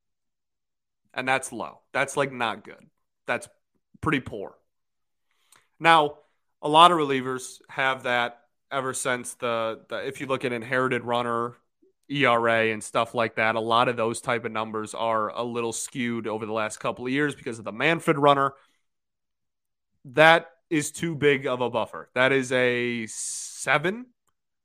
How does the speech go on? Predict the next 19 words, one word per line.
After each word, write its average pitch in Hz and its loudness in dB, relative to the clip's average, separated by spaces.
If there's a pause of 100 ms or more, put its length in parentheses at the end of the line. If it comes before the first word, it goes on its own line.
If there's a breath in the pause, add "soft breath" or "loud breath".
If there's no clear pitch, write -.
(360)
percent 170 0
drop 147 0 (380)
from 143 -2
twenty 135 -8
twenty-one. 104 -12 (240)
That's 131 -8 (360)
too 170 -4
dramatic 135 0
of 120 -4
a, 117 -2
of 120 -6
a 113 -4
drop. 98 -6 (1400)
For 120 -6
just, 117 -6 (100)
to 113 -8
account 101 -8
for 92 -14
that. 78 -16